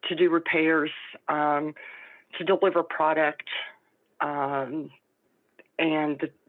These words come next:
then all of the, uh, the problems with the supply chain interruptions. I think that was the biggest. I do a, a big order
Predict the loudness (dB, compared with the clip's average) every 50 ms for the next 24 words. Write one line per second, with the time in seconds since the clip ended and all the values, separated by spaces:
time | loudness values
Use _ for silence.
0 | -4 0 2 4 4 4 2 0 -2 0 2 4 4 4 4 2 0 -2 -4 -2
1 | -2 0 0 -2 -2 -2 -2 -4 -6 -8 -10 -12 -14 _ -6 -6 -4 -2 0 2
2 | 2 2 0 -2 -4 -6 -8 -8 -6 -6 -6 -6 -8 _ -20 -20 -20 -20 -20 -20
3 | _ _ -4 -4 -2 -2 -4 -4 -2 0 0 0 0 0 -2 -2 -2 -2 -4 -4
4 | -4 -4 -4 -2 -2 -4 -2 -2 -2 -2 -2 -4 -6 -8 -10 -10 -10 -12 -12 -12
5 | -14 -16 -20 -20 -20 -20 -20 -20 -20 -20 _ _ _ _ _ -4 -4 -4 -2 -2
6 | -2 -2 0 0 0 0 0 -2 -4 -6 -2 -2 0 2 2 2 2 0 -2 -2
7 | -2 0 0 0 0 -2 -6 -12 -4 0 2 4 4 4 2 -2 -6 -12 _ _
8 | _ _ _ _ _ _ -20 _ _ _ _ -20 -14 -8 -8 0 2 2 4 4
9 | 4 4 4 4 2